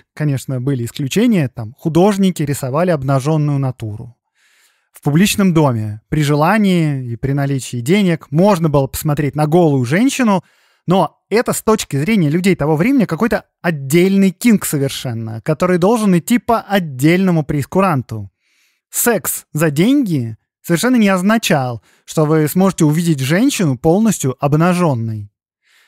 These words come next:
Господи, да даже танцовщики в театре, когда изображали босоногих, босиком не выступали.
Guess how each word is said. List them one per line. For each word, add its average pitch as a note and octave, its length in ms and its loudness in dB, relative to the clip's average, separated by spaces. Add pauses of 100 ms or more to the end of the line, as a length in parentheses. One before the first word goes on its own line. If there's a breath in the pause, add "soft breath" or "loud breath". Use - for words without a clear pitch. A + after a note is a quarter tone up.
(340)
Господи, D#3 380 0
да D3+ 100 -2
даже E3+ 240 0
танцовщики F3+ 720 -2
в - 80 -14
театре, D3+ 720 -2
когда D#3 240 0
изображали D#3+ 500 0
босоногих, D3+ 1120 0
босиком F#3 640 0
не G3 160 2
выступали. F3+ 800 -2